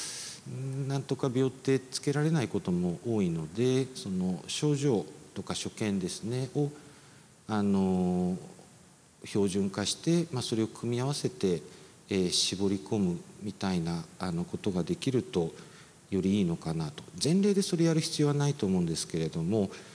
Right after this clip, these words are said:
あの、病名だけで当たらない場合は、あの、きちんとそういうことをしないと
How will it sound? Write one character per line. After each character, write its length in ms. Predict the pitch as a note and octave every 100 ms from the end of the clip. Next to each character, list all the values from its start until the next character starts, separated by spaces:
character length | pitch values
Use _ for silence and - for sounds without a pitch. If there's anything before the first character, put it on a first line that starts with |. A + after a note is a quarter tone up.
| - -
あ 120 | G#2+
の、 300 | G2 F#2 F2+ F#2
病 160 | B2 B2+
名 100 | B2+
だ 140 | B2
け 120 | -
で 60 | C#3+
当 60 | G2+
た 140 | A2+
ら 100 | B2
な 140 | C#3
い 40 | C#3
場 160 | B2+
合 160 | C3 B2+
は、 220 | A#2+ A#2+ - - -
あ 120 | G#2
の、 200 | F#2+ F#2
き 100 | F2+
ち 80 | -
ん 60 | G#2
と 100 | F#2
そ 140 | -
う 20 |
い 40 | F2+
う 20 |
こ 100 | G2
と 140 | -
を 20 | F2
し 140 | -
な 120 | A2 C3
い 60 |
と 260 | B2+ G2+